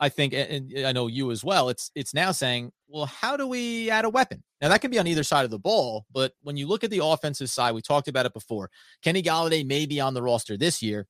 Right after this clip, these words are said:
Doesn't mean he's a part of the long-term plans for the Giants. Darius Slayton is in the last year of his contract, and he's certainly been up and down, even as a overachieving fifth-round prospect for them. Tight end, we know,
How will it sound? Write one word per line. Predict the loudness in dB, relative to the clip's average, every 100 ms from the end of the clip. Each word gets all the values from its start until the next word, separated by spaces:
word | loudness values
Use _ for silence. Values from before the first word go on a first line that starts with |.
| _
Doesn't | -4 -4 -4
mean | -4
he's | -2 -4
a |
part | 2 2
of | 2
the | 2
long-term | 2 0 0 -2
plans | -2 -2 -2 -4
for | -8
the | -6
Giants. | -4 -6 -8 -14 _
Darius | 2 2 2 -2
Slayton | 0 0 2
is | -4
in | -2
the | 2
last | 4 2 0
year | -2
of | 0
his | -2 -4
contract, | 0 0 2 2 0 0
and | -6 -6
he's | -4
certainly | -4 -2 -2
been | -2
up | -2 -2
and | 0
down, | 2 2 0
even | -2 0
as | 2 0 -2
a | -2 -2 -4 _ _ 0
overachieving | 2 4 2 2 -2 -2 -4 -4
fifth-round | -4 -4 -2 -2 0
prospect | 0 0 -2 -4
for | -4
them. | -6 -8 -10 _ _ _ _ _ _ _ _ _ 0
Tight | 4 6
end, | 8 6 2 -6
we | -2 2
know, | 6 6 6